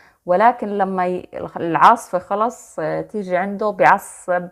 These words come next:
بيطلع كل اللي بقلبه، بيعمل اللي، اللي كان <laughs> لازم ينعمل من زمان. فشايفة إنه من بعد صبر على ناس كتير عم،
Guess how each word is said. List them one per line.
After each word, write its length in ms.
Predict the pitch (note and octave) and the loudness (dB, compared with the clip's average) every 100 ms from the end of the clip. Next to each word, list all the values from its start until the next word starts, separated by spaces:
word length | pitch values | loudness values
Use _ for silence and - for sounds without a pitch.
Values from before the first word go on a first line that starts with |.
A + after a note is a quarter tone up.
| _ _ - | _ _ -12
بيطلع 760 | E3+ D#3+ D#3+ D#3+ G#3+ A3 F#3+ | -8 -6 -6 -4 -2 2 2
كل 300 | D#3 - G3 | 0 -4 -6
اللي 180 | F#3+ F#3 | -4 -4
بقلبه، 480 | F3+ - G3+ F#3 F#3 | -4 -4 -4 -2 -2
بيعمل 420 | F#3 G#3+ G3+ G3 F#3 F3 E3 D#3+ | 0 -2 0 -2 -2 -4 -4 -4
اللي، 760 | - F3 E3 D#3+ E3 E3 E3 - _ | -4 -6 -6 -4 -4 -4 -6 -10 _
اللي 300 | - F3+ F3 | -10 -8 -8
كان 420 | E3 G#3 G3 G#3+ F3 | -4 0 2 0 -6
<laughs> 60 | - | 0
لازم 400 | G#3+ G3 F3+ F#3 | 2 2 0 -4
ينعمل 460 | G3 F#3+ F3 E3+ | -4 -2 -2 -4
من 120 | E3 E3+ | -6 -6
زمان. 380 | E3+ F3 E3 D#3+ - - - - _ _ | -6 -6 -8 -12 -20 -20 -20 -20 _ _
فشايفة 760 | G3 G3 A3 A3 A#3+ G3 F#3+ F3+ | -2 -2 0 0 -2 0 0 2
إنه 760 | F3 F3 E3+ D#3+ D#3 D3+ - - | -2 -6 -4 -2 -2 -2 -6 -10
من 240 | E3 E3+ | -10 0
بعد 300 | G3 F#3 E3+ - | 4 4 2 -4
صبر 520 | _ F3 F#3+ A#3+ A3+ | _ -8 -6 -4 -2
على 400 | F3+ F3+ E3 D3+ | -2 0 0 0
ناس 240 | F3+ G3 - | 0 -2 -4
كتير 560 | - _ F#3+ G#3 A#3 | -18 _ -10 -4 -4
عم، 520 | A#3 F3 G#3+ A3+ A#3+ | -2 -4 -4 -4 -6